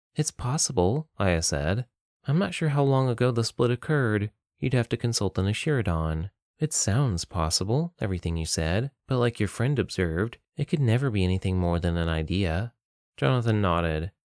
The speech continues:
They hiked in silence, watching the trees as the wind rustled the yellowing leaves. The planet was so much like the early forms of Earth, even its seasonal cycles. The cool in the air, the change in foliage, the earthy smell of untarnished nature,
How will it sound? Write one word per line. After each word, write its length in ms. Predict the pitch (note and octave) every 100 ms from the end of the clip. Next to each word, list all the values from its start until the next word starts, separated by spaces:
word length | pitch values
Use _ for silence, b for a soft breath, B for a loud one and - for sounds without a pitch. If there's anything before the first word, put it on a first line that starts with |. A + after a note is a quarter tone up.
| _ _ _
They 120 | D3
hiked 340 | C#3 C3 B2 C3
in 100 | C3
silence, 640 | - G#2 F2+ E2 E2+ - -
watching 340 | A2+ A2 A2
the 80 | G#2+
trees 420 | - B2 G#2+ G2
as 180 | G#2+ A2+
the 80 | B2
wind 220 | A2 G2+
rustled 340 | G2 F#2 G#2+
the 80 | A#2
yellowing 560 | A2+ G#2+ G2+ F#2+ F#2+ G#2
leaves. 600 | A2 F#2+ F2 F2+ F2 - _ _ _ -
The 100 | B2+
planet 380 | C3+ B2+ A2
was 140 | A2 A2
so 140 | B2
much 260 | A2+ A2 -
like 160 | G#2+
the 140 | G#2+ A#2
early 260 | A2 G#2+
forms 500 | G#2 - G#2+ G2+ F#2+
of 140 | G2+ A2
Earth, 380 | A2 G2+ G2+ - -
even 240 | A2+ A2
its 140 | G#2
seasonal 380 | - A#2 G2+ G2+
cycles. 800 | F#2+ - A#2 G#2+ F#2 F2 F2 - _ _ _ _ _ _
The 100 | C#3
cool 360 | - C#3+ B2+ B2+
in 80 |
the 140 | C3+ C#3+
air, 400 | A#2+ A2+ G#2+ A2+
the 80 | B2
change 440 | - A#2 A2 G#2+
in 120 | A2+
foliage, 720 | A#2 A#2 G#2+ F#2+ F#2 G2 G#2+
the 180 | - -
earthy 280 | A#2+ A#2+ C3+
smell 340 | - C3 B2+
of 100 | B2+
untarnished 680 | A#2 A#2 - A2 G#2 G#2 -
nature, 600 | A#2 A#2 - F#2 F2+ A2